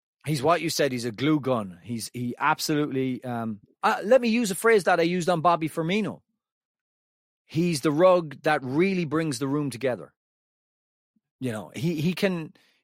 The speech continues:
he's a team player. And, um, and, and, and, uh, well, I know it's Australia, it's a small sample size, but maybe with the, with the,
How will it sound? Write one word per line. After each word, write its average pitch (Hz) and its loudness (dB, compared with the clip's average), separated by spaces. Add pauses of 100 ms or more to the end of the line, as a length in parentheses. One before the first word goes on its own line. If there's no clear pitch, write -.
(240)
he's 170 -4
a 208 -2
team 247 0
player. 120 -2 (1160)
And, 135 -2
um, 135 0 (1800)
and, 147 -6
and, 147 -6
and, 147 -2
uh, 143 -2
well, 143 0 (160)
I 143 -2
know 180 0
it's - -4
Australia, 156 2
it's - -6
a - -6
small 147 0
sample 135 -4
size, 131 0
but 123 -4
maybe 156 -2 (340)
with 135 0
the, 131 4
with 127 -2
the, 120 2